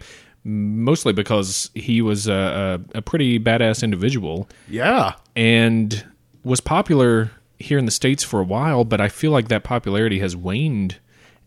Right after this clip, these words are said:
Speaker 1: and, and he's, I don't know, not, not so much, uh, revered as, as he once was.
Speaker 2: Yeah, I mean, it's, it's a some-, somewhat familiar name. I mean,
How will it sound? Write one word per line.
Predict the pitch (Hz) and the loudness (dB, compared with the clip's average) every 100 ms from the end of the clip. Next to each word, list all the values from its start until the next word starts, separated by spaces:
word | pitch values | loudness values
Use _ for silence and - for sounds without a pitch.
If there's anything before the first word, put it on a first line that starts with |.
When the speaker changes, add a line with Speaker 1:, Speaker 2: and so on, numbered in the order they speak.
| - | -4
Speaker 1:
and, | 104 104 101 | 0 0 0
and | 110 101 | -2 -2
he's, | 107 98 98 - - 101 | -2 -4 -8 -12 -18 -8
I | |
don't | 110 135 | -6 -4
know, | 98 | -6
not, | 104 113 117 117 - | -6 -4 -2 -2 -4
not | 107 107 104 - | -6 -4 -2 -2
so | 120 | 0
much, | 110 110 - - | 0 0 0 0
uh, | 120 120 120 | 2 2 2
revered | 120 113 139 185 | 2 2 0 0
as, | 98 85 - - | 0 -2 -6 -8
as | 98 | -8
he | 98 | -6
once | 92 92 | -6 -6
was. | - 233 | 2 4
Speaker 2:
Yeah, | 196 - | 4 4
I | |
mean, | 156 | 4
it's, | 160 - - | 4 2 2
it's | 151 - - _ _ | 2 0 -6 _ _
a | 107 | -6
some-, | - - - - - 156 175 - - | -4 -2 -2 -2 0 2 0 -8 -10
somewhat | - - 185 262 285 285 | -8 -4 0 2 2 -2
familiar | 226 269 285 285 285 | -2 0 2 2 2
name. | 285 294 294 277 - _ _ _ - - | 2 4 4 2 -6 _ _ _ -12 -4
I | |
mean, | 180 202 | -2 -2